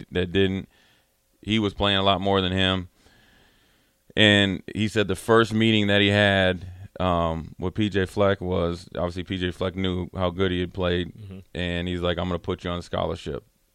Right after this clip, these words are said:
Speaker 1: And he was a man of his word. He's like, "You're gonna be on scholarship by this date."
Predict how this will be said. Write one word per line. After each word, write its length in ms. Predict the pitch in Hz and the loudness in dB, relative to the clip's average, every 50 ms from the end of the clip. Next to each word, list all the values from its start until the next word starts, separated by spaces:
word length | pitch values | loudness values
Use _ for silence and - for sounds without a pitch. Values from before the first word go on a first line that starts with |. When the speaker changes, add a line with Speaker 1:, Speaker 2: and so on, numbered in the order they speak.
| _ _ _ _ - | _ _ _ _ -8
Speaker 1:
And 160 | - 90 90 | -6 -4 -4
he 80 | 92 90 | -2 -4
was 120 | 90 87 | -4 -4
a 40 | 85 | -4
man 200 | 87 87 87 87 | -4 -4 -4 -4
of 60 | 87 | -4
his 80 | 87 87 | -4 -4
word. 200 | 87 90 87 90 | -4 -2 -2 -2
He's 80 | 87 82 | -4 -4
like, 160 | 85 85 80 | -4 -4 -4
"You're 180 | 85 87 90 90 | -4 -6 -6 -4
gonna 180 | 90 90 90 87 | -2 -2 -4 -4
be 100 | 82 90 | -4 -4
on 120 | 87 87 | -4 -4
scholarship 440 | - - 98 87 85 - - - 76 | -4 -4 -4 -4 -4 -6 -6 -8 -6
by 120 | 85 90 | -4 -4
this 180 | 87 85 85 - | -4 -4 -6 -6
date." 280 | - 78 69 55 - | -6 -6 -6 -6 -8